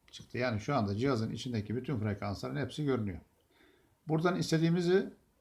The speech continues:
değiştirebiliriz. İstediğimiz değişiklikleri yapabiliriz. Ben şimdi sizlere örnek olarak ilk sıradaki kısma bir frekans yazayım.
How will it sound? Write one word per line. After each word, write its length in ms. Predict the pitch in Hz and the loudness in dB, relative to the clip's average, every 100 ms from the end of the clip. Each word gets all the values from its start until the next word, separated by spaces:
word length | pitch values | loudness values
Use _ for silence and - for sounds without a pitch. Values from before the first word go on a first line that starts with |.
| _ _ - | _ _ 0
değiştirebiliriz. 840 | 147 131 - 156 151 123 - - | 2 2 2 2 4 2 0 -4
İstediğimiz 520 | - - 135 147 151 123 | -6 -2 0 2 2 4
değişiklikleri 600 | 123 - - - - 143 | 4 2 -6 -8 -2 -2
yapabiliriz. 680 | - 117 101 90 - - - _ _ _ _ _ _ _ _ _ _ _ 131 | 0 0 -2 -4 -10 -14 -20 _ _ _ _ _ _ _ _ _ _ _ 2
Ben 160 | 156 | 4
şimdi 280 | 160 180 165 | 4 0 0
sizlere 480 | - 165 135 160 - - _ | 2 4 6 4 0 -14 _
örnek 360 | 151 170 160 - | 0 4 4 4
olarak 380 | 104 123 - - _ _ _ _ _ _ _ _ _ _ - | 2 0 -4 -14 _ _ _ _ _ _ _ _ _ _ -2
ilk 180 | 185 165 | -2 2
sıradaki 640 | 120 104 101 147 151 - _ _ _ _ _ _ _ _ _ _ | 2 4 2 2 2 0 _ _ _ _ _ _ _ _ _ _
kısma 520 | - 131 113 104 131 - _ _ _ - - _ - | -4 -2 0 0 0 -8 _ _ _ -20 -20 _ -4
bir 140 | 151 | -2
frekans 460 | 135 123 120 127 110 | 0 0 4 2 2
yazayım. 340 | 92 85 82 | -2 -4 -8